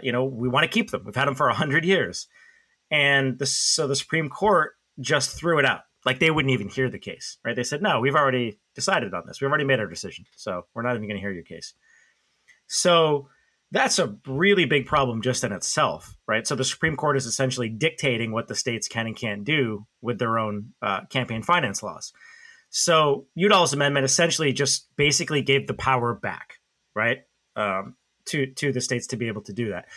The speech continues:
So that is one possible solution, and I think that's something that is, would be popular enough to be ratified by thirty-eight states, 'cause you always have to remember that that's, that's a really high threshold, right? Amending the Constitution is really difficult,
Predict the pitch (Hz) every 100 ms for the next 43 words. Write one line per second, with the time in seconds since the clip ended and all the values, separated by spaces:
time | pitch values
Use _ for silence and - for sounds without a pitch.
0 | - - - 160 165 185 196 151 139 135
1 | 151 170 - 131 135 - 139 147 - 131
2 | 135 135 147 156 127 120 - 131 123 -
3 | 135 123 131 123 120 107 - _ _ _
4 | _ _ 135 120 110 - - _ _ 139
5 | 135 127 - 123 123 143 147 147 151 -
6 | 120 110 113 120 131 123 110 120 117 113
7 | 107 123 160 - - - - - _ 160
8 | 156 202 185 180 - 160 151 190 175 139
9 | 123 151 - - - 202 175 120 131 127
10 | 127 107 117 - 92 87 _ _ 113 117
11 | 135 202 160 - 143 - 160 - 113 101
12 | 113 131 139 101 95 - 85